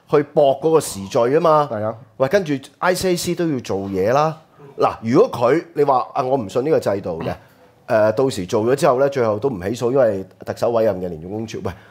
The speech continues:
Speaker 1: 噉我哋多個子彈去攻返佢轉頭吖嘛，即係證明我哋嘅所謂嘅制度崩壞係啱啦，我哋需要光復香港啦。喂，但係我哋唔可以所有嘅本來喺我哋身邊嘅人，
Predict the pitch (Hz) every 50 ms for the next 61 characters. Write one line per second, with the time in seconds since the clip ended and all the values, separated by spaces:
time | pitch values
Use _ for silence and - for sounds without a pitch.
0 | - _ - - 143 143 120 107 98 95 - 127 123 117 113 113 - - 95 196
1 | 101 104 110 107 90 - 110 113 110 107 110 101 98 85 80 - 85 80 78 -
2 | - 64 76 98 92 87 87 - - - - - 185 147 - - 117 110 95 85
3 | 82 82 87 104 107 101 95 104 104 - 120 131 120 104 107 98 - 113 104 104
4 | - 95 87 90 - - - 131 131 123 110 98 95 95 110 120 120 127 135 139
5 | 131 123 113 101 101 - 147 131 120 117 139 127 135 131 - - - 120 131 131
6 | 135 123 - 80 87 107 131 143 143 151 156 147 - - _ _ _ _ _ -
7 | - - - 185 - - 156 156 156 165 202 185 135 110 104 104 139 190 233 220
8 | 196 180 - _ - - - - 120 104 92 143 208 233 - 131 139 151 160 -
9 | - _ _ _ _ _ - - _ _ - 185 175 175 156 - - _ - 120
10 | 139 214 262 226 120 98 - - 139 180 208 170 156 131 120 - 185 185 165 185
11 | 180 160 113 -